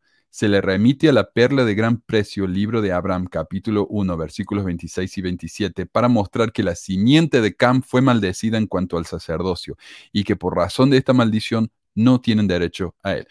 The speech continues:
La primera presidencia, en mil novecientos doce, cita esta escritura ambigua, como dicen ellos, para explicar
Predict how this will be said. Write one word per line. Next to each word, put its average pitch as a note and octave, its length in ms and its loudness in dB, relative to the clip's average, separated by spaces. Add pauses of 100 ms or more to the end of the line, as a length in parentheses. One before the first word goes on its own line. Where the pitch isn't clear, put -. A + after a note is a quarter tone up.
(140)
La G#2+ 120 0
primera E3+ 560 2
presidencia, A#2 840 0
en F#2+ 120 -4
mil G#2+ 100 2
novecientos G2 480 -2
doce, F#2 380 -6 (240)
cita D3 320 -2
esta B2 180 0
escritura G2+ 520 -2 (340)
ambigua, F#2 880 4
como F2 200 -4
dicen E2+ 260 -6
ellos, F#2+ 320 -4 (1000)
para G#2 180 2
explicar B2 580 2